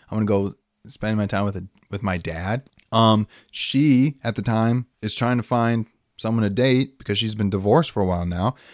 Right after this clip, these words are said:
And then we have the burnout son, who's supposed to be, like, twenty-seven, twenty-eight, who gets introduced to the family, and we see him, and he's got a kid he's had who's, like, two or three from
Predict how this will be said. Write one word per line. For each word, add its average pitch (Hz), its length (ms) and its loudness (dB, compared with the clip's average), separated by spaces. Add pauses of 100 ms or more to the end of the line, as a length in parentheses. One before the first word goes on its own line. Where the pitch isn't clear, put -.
(120)
And 123 100 -4
then 165 300 0
we 151 160 2
have 127 420 0 (260)
the 107 100 -4
burnout 123 540 2
son, 123 380 0
who's 110 140 -6
supposed 113 220 -2
to - 40 -8
be, 113 80 -2
like, 95 160 -2
twenty-seven, 110 720 -2
twenty-eight, 104 680 0 (140)
who 107 640 4 (180)
gets 139 260 4
introduced 151 580 0
to 143 40 -6
the 139 60 0
family, 127 380 0
and 107 160 2
we 131 100 4
see 165 300 0
him, 113 280 2 (160)
and 113 160 2
he's 117 140 2
got 117 460 0
a 117 80 -2
kid 151 320 0
he's 123 160 -2
had 101 320 -2
who's, 104 180 -6
like, 92 180 -4
two 123 220 0
or 110 80 2
three 107 540 0 (300)
from 107 600 2